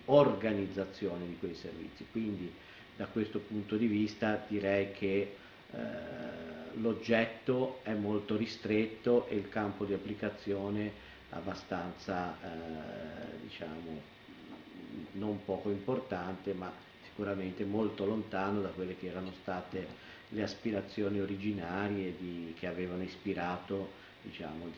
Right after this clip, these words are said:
tentativo che più volte si è sviluppato nell'epoca recente di intervenire a livello comunitario sulla, eh, sulle attività portuali in senso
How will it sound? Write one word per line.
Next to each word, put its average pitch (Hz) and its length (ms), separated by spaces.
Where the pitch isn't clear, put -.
tentativo 95 880
che 90 100
più - 220
volte 92 440
si - 160
è 92 60
sviluppato 87 720
nell'epoca 87 480
recente 95 920
di 95 160
intervenire 95 760
a - 20
livello 87 360
comunitario 90 920
sulla, 82 560
eh, 78 480
sulle 101 300
attività 85 460
portuali 90 680
in 80 100
senso 82 360